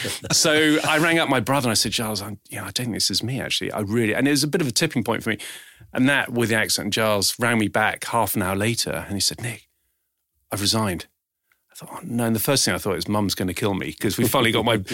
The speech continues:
<laughs> brother to do something sensible with his life. And then, um, and we both left and we got involved with the business of Strong Aircraft, and the rest is history, really. But we suddenly, I think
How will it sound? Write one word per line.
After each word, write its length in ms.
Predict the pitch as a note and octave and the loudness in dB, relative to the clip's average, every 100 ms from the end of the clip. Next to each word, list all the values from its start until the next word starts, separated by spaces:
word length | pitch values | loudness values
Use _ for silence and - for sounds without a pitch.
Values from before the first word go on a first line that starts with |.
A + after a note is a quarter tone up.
| F#2+ | -10
<laughs> 240 | - - - | -12 -10 0
brother 340 | C#3 B2+ A#2 | 4 4 4
to 220 | G2+ B2 | 4 2
do 260 | G#2 C#3 B2 | 2 4 4
something 300 | - G#2+ A2+ | 2 2 2
sensible 380 | - A#2+ - A2 | 2 0 0 -2
with 100 | A2 | 0
his 120 | F#2+ | 0
life. 500 | G#2+ - - - - - - | -2 -2 -10 -12 -14 -12 -2
And 160 | C#3 B2+ | 2 4
then, 260 | C3 B2+ | 4 4
um, 300 | B2+ B2+ C3 - - | 4 2 0 -6 -6
and 100 | B2+ | -4
we 60 | B2+ | 0
both 240 | B2+ A2+ | 0 0
left 340 | B2 B2 - - | -2 -2 -4 -8
and 80 | G#2 | -6
we 80 | G#2 | -4
got 160 | A2 | -4
involved 220 | F#2+ G#2+ G2+ | -2 -2 -4
with 80 | |
the 40 | F2+ | -2
business 280 | G#2 G2 F#2+ | -2 -2 -2
of 80 | |
Strong 280 | - F#2+ F2+ | -2 -2 -4
Aircraft, 400 | F#2+ G2+ - F#2 | -4 -6 -6 -6
and 60 | A2+ | -2
the 40 | |
rest 180 | A2 - | -2 0
is 80 | G2+ | 0
history, 280 | - - F2+ | 0 0 -2
really. 100 | F#2+ | -2
But 240 | A#2 G#2+ - - - - | 0 -2 -4 -18 -20 -10
we 200 | - C3+ - | 0 0 2
suddenly, 500 | - - F3+ D#3+ C3+ | 2 2 2 2 2
I 80 | D3 | 0
think 300 | F#3 D#3+ | 2 0